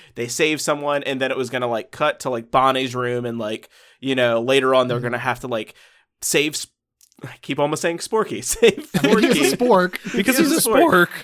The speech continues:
Speaker 1: Uh, save Forky, bec-, and, like, there's, like, a whole monologue with, like, you know, Woody being like, "But he's actually a toy," like, kind of thing, you know, to, like,
Speaker 2: Mm-hmm.
Speaker 1: rally the troops. Um, but then when Bo Peep goes, I was like, "Wait."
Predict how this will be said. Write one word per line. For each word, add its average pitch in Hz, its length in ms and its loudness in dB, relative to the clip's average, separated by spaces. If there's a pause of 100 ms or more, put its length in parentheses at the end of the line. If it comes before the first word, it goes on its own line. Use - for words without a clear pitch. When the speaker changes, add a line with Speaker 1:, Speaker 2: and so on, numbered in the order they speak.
(120)
Speaker 1:
Uh, 147 440 4
save 202 360 4
Forky, 208 460 2
bec-, 139 260 -2
and, 139 260 0
like, 135 220 -2
there's, 139 200 0
like, 135 120 -4
a 135 40 -6
whole 151 160 0
monologue 139 600 2
with, 127 180 -6
like, 117 340 -4
you 131 140 -12
know, 123 140 -4
Woody 123 200 -4
being 123 160 -6
like, 120 180 -8
"But 233 120 -6
he's 240 220 -6
actually 233 500 -2
a 220 60 -2
toy," 226 500 0
like, 123 160 0
kind 131 240 -2
of 123 80 -4
thing, 120 320 -4
you 120 100 -6
know, 131 320 0 (300)
to, 143 100 -4
like, 127 140 0
Speaker 2:
Mm-hmm. 123 80 -8
Speaker 1:
rally 131 280 4
the 131 60 -4
troops. 143 460 -6
Um, 120 480 0
but 165 160 4
then 156 140 2
when 139 180 -4
Bo 127 180 -4
Peep - 300 -10
goes, 123 300 0
I 135 60 0
was 131 140 -2
like, 117 160 -8
"Wait." 139 300 -2